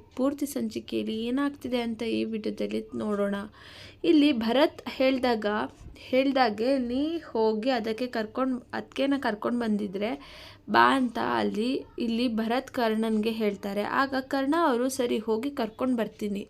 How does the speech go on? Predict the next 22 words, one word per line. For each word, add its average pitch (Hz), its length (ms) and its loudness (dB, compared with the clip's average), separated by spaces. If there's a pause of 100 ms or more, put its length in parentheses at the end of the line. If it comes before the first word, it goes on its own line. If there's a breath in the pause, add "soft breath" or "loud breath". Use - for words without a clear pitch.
ಅಂತ 208 200 -2
ಇಲ್ಲಿ 208 260 0
ಹೋಗಿ 254 440 0 (460 loud breath)
ಕಾರ್ 262 300 4
ಹತ್ತಿದ್ದಂಗೆ 220 1000 0
ಇಲ್ಲಿ 226 240 2
ಪ್ರಸನ್ನ 233 460 0 (120)
ಅವರು 220 240 2
ಬಂದು, 208 400 2 (440 loud breath)
"ಅಯ್ಯೋ 240 400 6 (140)
ಕರ್ಣ, 226 300 0 (460)
ಎಲ್ಲಿಗೆ 262 360 2
ಹೊರಟೋಗ್ತಿ-, 240 600 0
ಹೋಗ್ತಿದ್ಯಾ, 233 640 0 (460 loud breath)
ಹೋಗ್ತಿದ್ಯೋ?" 247 600 2 (120)
ಅಂತ 240 300 -2
ಇಲ್ಲಿ 214 220 4
ಪ್ರಸನ್ನ 226 480 0
ಅವರು 226 320 2
ಕೇಳ್ತಾರೆ. 208 540 0 (220)
ಆಗ 226 220 4 (320)
ಇಲ್ಲಿ, 220 340 0